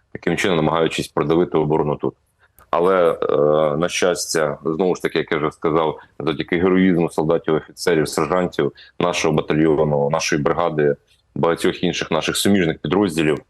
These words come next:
ворог на цьому напрямку громиться, постійно зазнає величезних втрат. Е, зокрема, буквально ось, е,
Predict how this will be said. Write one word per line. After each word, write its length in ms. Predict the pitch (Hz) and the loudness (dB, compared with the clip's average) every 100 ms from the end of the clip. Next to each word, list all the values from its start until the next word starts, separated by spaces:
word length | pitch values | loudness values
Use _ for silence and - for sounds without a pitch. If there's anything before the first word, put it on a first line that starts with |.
| _ _ _ 78 | _ _ _ 0
ворог 300 | 87 87 82 | 2 2 0
на 60 | |
цьому 200 | - 82 | -2 0
напрямку 400 | 82 78 78 - | 0 -2 -2 -2
громиться, 580 | 95 117 107 92 - 80 - - _ _ | 0 0 0 -2 -4 -6 -10 -20 _ _
постійно 380 | 87 - 95 87 | -8 -2 0 2
зазнає 340 | 76 76 85 82 | 0 0 2 2
величезних 580 | 80 85 - 76 76 - | 2 0 0 -2 -4 -2
втрат. 360 | 101 104 - - _ _ _ _ - | -2 -2 -4 -16 _ _ _ _ -4
Е, 140 | 71 | -2
зокрема, 760 | 71 85 90 92 101 90 78 71 71 - _ _ _ _ _ _ | -2 -2 0 2 2 2 0 -2 -6 -16 _ _ _ _ _ _
буквально 360 | 95 90 78 76 | 0 2 2 0
ось, 360 | 73 - - | 0 -4 -4
е, 80 | 71 | -2